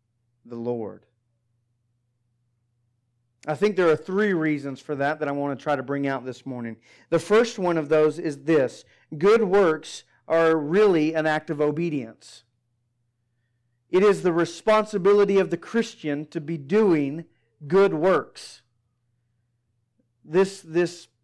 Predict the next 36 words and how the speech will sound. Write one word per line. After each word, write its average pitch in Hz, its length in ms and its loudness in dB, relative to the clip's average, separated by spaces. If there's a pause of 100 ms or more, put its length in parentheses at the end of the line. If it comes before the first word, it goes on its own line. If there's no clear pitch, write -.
(340)
perversion 175 840 0
that 160 180 0
has 160 360 -2 (360)
influenced 190 580 -4
our 160 140 2
culture 185 520 -2
and 165 100 -4
our 147 120 -2
church 190 340 -4
life 147 260 -2
so 180 140 -4
significantly, 151 920 -8 (260)
uh, 175 120 -6
that 170 240 -2
says 196 280 -2
that 175 120 -4
you 180 140 -6
can 175 180 -6
profess 202 440 -2
faith 196 300 -2
in 156 120 -6
Christ 180 380 -2 (260)
and 180 140 -2
then 175 100 -2
have 170 200 0
no 190 200 2
devotion 190 520 0
to 156 80 -2
Him 160 200 -2
in 160 80 -4
your 151 120 0
life 170 260 2
whatsoever, 160 640 0 (220)
is 165 140 -4
a 165 60 0
total 226 760 2